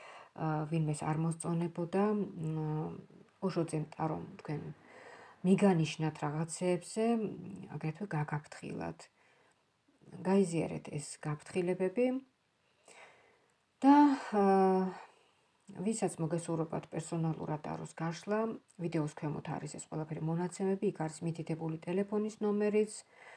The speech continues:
და მეც შეგახსენებთ ხუთი ცხრა ცხრა ხუთი შვიდი შვიდი სამი ოთხი სამი და მირეკეთ და მიმესიჯეთ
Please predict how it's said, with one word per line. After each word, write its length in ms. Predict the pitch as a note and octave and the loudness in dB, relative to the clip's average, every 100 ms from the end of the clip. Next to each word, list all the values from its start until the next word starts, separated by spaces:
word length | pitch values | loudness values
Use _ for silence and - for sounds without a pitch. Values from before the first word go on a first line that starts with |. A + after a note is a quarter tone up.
| - _ | -20 _
და 140 | - | -4
მეც 220 | E3 E3 | 0 0
შეგახსენებთ 720 | D#3+ - E3 E3 - F#3 G#3+ - | -2 -6 -4 -4 -4 -2 -2 -4
ხუთი 280 | E3+ D#3 D#3 | -8 -8 -8
ცხრა 300 | - D#3 D#3 | -10 -8 -8
ცხრა 280 | - E3+ D#3+ | -8 -10 -8
ხუთი 300 | - D#3 D#3 | -8 -12 -12
შვიდი 340 | - D#3 D#3 | -8 -8 -6
შვიდი 440 | - - F3+ A3+ A#3 | -10 -6 -6 -4 -6
სამი 460 | - E3+ E3+ F#3 G3 | -6 -6 -4 -4 -6
ოთხი 360 | D3+ D3 - F#3 | -6 -8 -10 -12
სამი 560 | - - D#3 D3+ D#3 D#3+ | -12 -10 -6 -4 -6 -6
და 180 | F3 | -6
მირეკეთ 500 | F#3+ F#3+ E3+ - - | -2 -2 -2 -4 -8
და 160 | - D3+ | -8 -6
მიმესიჯეთ 720 | D3+ D#3+ F3 E3+ G3+ B3+ C4+ | -4 -2 -4 -4 -4 0 0